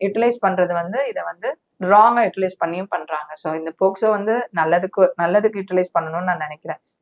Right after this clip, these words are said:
இந்த மாதிரி பண்ணக்கூடாது அப்படின்னு நினைக்கிறேன். ஆஹ், இன்னொரு ஒரு கேஸ் வந்து it's convicted. அது வந்து கன்விக்டட் ஆயிடுச்சு கண்டிப்பாவே. அந்த பொண்ணை வந்து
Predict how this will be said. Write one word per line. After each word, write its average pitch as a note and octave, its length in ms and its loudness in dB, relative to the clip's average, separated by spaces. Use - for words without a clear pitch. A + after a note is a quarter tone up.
இந்த F3+ 220 0
மாதிரி F#3 220 0
பண்ணக்கூடாது D#3 540 -4
அப்படின்னு D#3 300 -12
நினைக்கிறேன். D3+ 420 -10
ஆஹ், F3 240 0
இன்னொரு B3 320 2
ஒரு G#3+ 140 0
கேஸ் G3+ 320 2
வந்து F#3 480 -2
it's - 380 -2
convicted. D#3+ 480 -2
அது F3+ 160 -2
வந்து F3+ 200 -2
கன்விக்டட் F3 420 -4
ஆயிடுச்சு D#3+ 360 -4
கண்டிப்பாவே. D#3+ 560 -4
அந்த F#3 240 2
பொண்ணை F#3 300 2
வந்து G3+ 300 -2